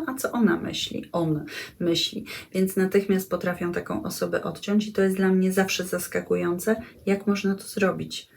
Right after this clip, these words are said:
e, mając na przykład relację z tą osobą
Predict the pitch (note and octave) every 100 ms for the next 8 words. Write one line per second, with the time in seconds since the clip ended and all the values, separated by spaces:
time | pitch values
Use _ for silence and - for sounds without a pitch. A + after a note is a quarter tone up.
0 | _ - F3+ E3+ F#3+ F3+ F3 F3 F3 -
1 | - E3+ E3+ E3+ - - E3+ - E3+ F3
2 | E3+ E3+ - E3 - - E3 - E2+ -
3 | F#2+